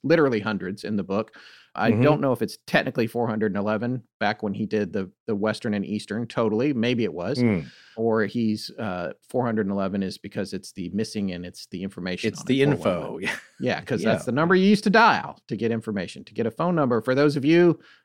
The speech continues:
Speaker 1: who are
Speaker 2: Oh,
Speaker 1: too
Speaker 2: yeah.
Speaker 1: young to remember when phones had cables coming out of them that went into the wall. Let's talk about this first guy. His name's Bart Schleyer,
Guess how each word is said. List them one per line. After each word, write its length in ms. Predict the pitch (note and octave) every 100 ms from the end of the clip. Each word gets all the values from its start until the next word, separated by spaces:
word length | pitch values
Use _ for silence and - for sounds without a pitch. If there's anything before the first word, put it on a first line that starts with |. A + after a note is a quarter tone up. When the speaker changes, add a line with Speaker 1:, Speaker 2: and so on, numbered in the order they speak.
| _ _ _
Speaker 1:
who 240 | C#3 C3+ B2+
are 360 | A#2 A#2 A2+ A2+
Speaker 2:
Oh, 200 | E4+ E4+
Speaker 1:
too 240 | F3 E3
Speaker 2:
yeah. 80 | C3+
Speaker 1:
young 300 | B2+ B2+ C3
to 120 | -
remember 460 | A#2+ A2 A2+ A2+ A2
when 220 | G2 G2+
phones 400 | G2 G2 G2 F#2+
had 180 | F2 F2
cables 460 | - A2+ G#2+ - -
coming 240 | F2+ F2+
out 120 | E2+
of 60 | F2
them 140 | F2+
that 120 | E2
went 200 | C#2+ C#2
into 180 | D#2+ -
the 80 | F2
wall. 460 | E2+ E2+ E2+ E3+ _ _ _ - _
Let's 240 | F3 G#3+ -
talk 120 | G#3+
about 160 | G3+ F#3
this 120 | -
first 220 | E3 D#3
guy. 120 | D3
His 100 | C#3
name's 180 | E3 D3
Bart 460 | B2 C3+ E3+ A3 -
Schleyer, 720 | - - E3 D#3+ C3 F2+ B2+